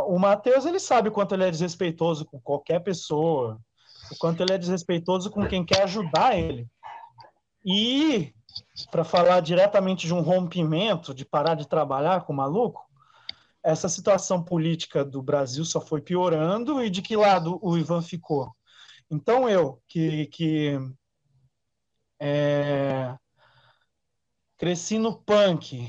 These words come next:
tive a minha vida mudada pelo, pelo punk, pelo hardcore, pelo underground, pelo antifascismo,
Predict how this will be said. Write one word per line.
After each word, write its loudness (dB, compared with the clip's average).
tive -2
a 0
minha 2
vida 0
mudada 4
pelo, 2
pelo 0
punk, -2
pelo 0
hardcore, 0
pelo 0
underground, 2
pelo 0
antifascismo, -2